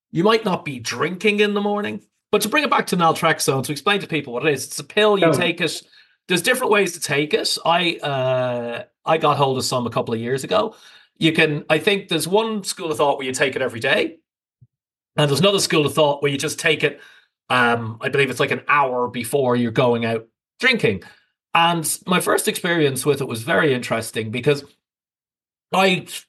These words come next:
Speaker 1: think of myself as, you know, quite a heavy drinker. And I like to have a drink in my hand, and I like to be in bars and to sit at the bar and talk to the bartender. And then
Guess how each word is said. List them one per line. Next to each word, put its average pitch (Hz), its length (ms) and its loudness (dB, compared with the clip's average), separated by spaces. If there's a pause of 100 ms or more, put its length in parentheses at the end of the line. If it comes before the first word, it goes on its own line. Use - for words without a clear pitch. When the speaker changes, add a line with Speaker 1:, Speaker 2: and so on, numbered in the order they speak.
(300)
Speaker 1:
think 151 200 0
of 131 100 -2
myself 135 520 2
as, 120 180 -4
you 156 60 -4
know, 120 160 -4
quite - 340 -4
a - 40 -6
heavy 127 220 -2
drinker. 190 540 -4 (720)
And 117 680 2 (120)
I 120 80 0
like 151 200 2
to 156 60 -2
have 143 80 0
a 151 40 -4
drink 208 340 -2
in 135 60 0
my 117 160 -2
hand, 95 420 -6
and 110 100 -2
I 113 40 0
like 117 240 0
to - 80 -8
be 143 180 0
in 151 100 -2
bars 131 480 4
and 107 120 -4
to 117 100 -12
sit 151 320 -2
at 185 200 0
the - 60 -2
bar 110 400 0
and 110 80 -8
talk 123 260 -4
to 156 60 -6
the 156 60 -6
bartender. 147 640 2
And 117 80 0
then 143 100 0